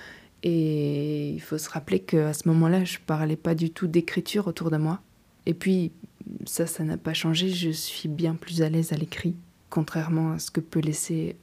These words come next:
euh, paraître ce podcast. Donc, j'ai décidé de lui écrire et de lui envoyer le texte, ça me semblait plus simple.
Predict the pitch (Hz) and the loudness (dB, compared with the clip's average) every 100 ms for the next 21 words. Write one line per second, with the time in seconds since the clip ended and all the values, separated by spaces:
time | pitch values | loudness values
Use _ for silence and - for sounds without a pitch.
0 | - 175 175 - _ - 170 185 185 - | -12 -10 -12 -16 _ -4 0 0 0 -2
1 | 165 170 - - 160 165 - - _ - | 0 0 0 -2 0 -2 -6 -16 _ -14
2 | - - - - - _ 196 185 190 196 | -12 -12 -14 -20 -20 _ 4 8 8 4
3 | - - _ - 185 180 196 - 185 208 | -8 -10 _ 0 4 6 4 2 2 4
4 | 202 175 175 170 175 175 - 202 214 196 | 6 6 6 6 6 4 4 6 6 6
5 | 160 175 160 165 170 170 180 175 180 156 | 4 4 4 4 4 6 6 6 4 2
6 | - 196 - - - - - 170 165 180 | 0 0 0 -8 -12 -12 -4 0 2 4
7 | 170 160 165 - 190 - | 4 2 0 0 -2 -2